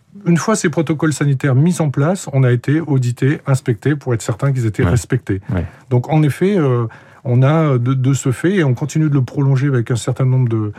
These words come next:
Speaker 1: de sociétés. Je pense à Accor, par exemple, avec
Speaker 2: Mhm.
Speaker 1: qui on a eu... Euh, un, un, un accord sur l'ensemble,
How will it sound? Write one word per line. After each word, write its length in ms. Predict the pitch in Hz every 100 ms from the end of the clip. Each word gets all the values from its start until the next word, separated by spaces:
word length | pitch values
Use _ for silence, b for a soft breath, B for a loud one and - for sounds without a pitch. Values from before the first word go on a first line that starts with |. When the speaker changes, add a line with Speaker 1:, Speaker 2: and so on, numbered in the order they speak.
| B B -
Speaker 1:
de 80 |
sociétés. 440 | 110 127 - 107 156
Je 80 | -
pense 240 | 127 -
à 60 | 110
Accor, 280 | 98 135
par 180 | 135 117
exemple, 360 | 110 104 131 117
avec 100 | 95
Speaker 2:
Mhm. 40 | 85
Speaker 1:
qui 100 | 113
on 140 | 113
a 80 | 110
eu... 260 | 113 139
Euh, 100 | 123 107 B B B B
un, 100 | 104
un, 920 | 104 104 107 110 110 113 117 120 110 104 101 107 B B B -
un 160 | 110 113
accord 340 | 113 - 143
sur 180 | - 127
l'ensemble, 600 | 143 151 - 170 160 120